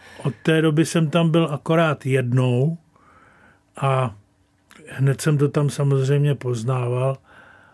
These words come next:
a byl jsem se podívat na ten, na tu vilku, kde jsme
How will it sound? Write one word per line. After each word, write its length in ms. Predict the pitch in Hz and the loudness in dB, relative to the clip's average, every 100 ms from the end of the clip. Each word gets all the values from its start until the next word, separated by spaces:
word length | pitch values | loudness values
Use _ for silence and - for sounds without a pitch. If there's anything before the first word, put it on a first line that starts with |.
| _ - | _ -8
a 160 | 131 120 120 | -6 -6 -8
byl 300 | 120 113 123 | -10 -6 -6
jsem 200 | 123 139 123 233 _ _ _ | -4 -6 -6 -10 _ _ _
se 160 | - 135 | -8 -8
podívat 540 | 107 127 127 131 127 | -2 -2 0 0 0
na 120 | 120 | -2
ten, 260 | 123 143 131 | -4 -2 -2
na 100 | 127 | -4
tu 200 | 107 131 | -2 -2
vilku, 360 | 123 123 110 135 | -2 -4 -4 -4
kde 200 | 131 123 | -4 -4
jsme 240 | - 135 | -4 -6